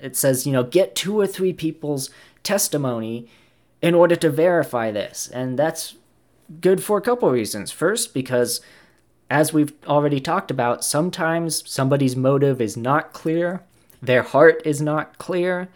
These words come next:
they're doing things with selfish, wrong motives, and that needs to be addressed first before whatever is said is said. And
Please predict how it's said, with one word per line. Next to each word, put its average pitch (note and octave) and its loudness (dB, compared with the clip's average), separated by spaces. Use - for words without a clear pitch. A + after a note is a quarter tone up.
they're A#2+ 0
doing D3+ 2
things D3 -2
with C3 -4
selfish, D#3+ 0
wrong C#3 0
motives, F3+ 0
and C#3+ -2
that C3 0
needs C3+ -4
to C#3+ -2
be B2 -2
addressed G#2+ -4
first C3 0
before A2 -2
whatever B2 2
is A#2 -2
said G2 -4
is A2+ -6
said. - -4
And D3+ -2